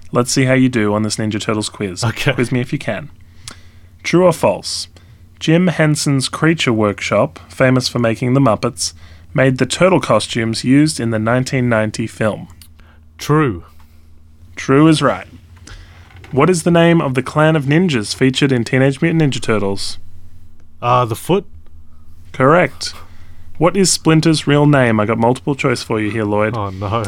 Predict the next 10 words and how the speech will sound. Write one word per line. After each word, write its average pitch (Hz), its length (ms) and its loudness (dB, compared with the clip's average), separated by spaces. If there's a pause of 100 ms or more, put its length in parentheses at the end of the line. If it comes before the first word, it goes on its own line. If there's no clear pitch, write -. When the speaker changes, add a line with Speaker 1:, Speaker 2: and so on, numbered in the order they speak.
(200)
Speaker 1:
Is 135 160 4
it 156 100 2
A, 117 440 0 (440)
Kenji 147 500 2
Naruto, 127 760 0 (440)
B, 170 420 2 (320)
Hamato 156 760 2
Yoshi, 135 600 -2 (280)
or 127 120 -2
C 175 540 -2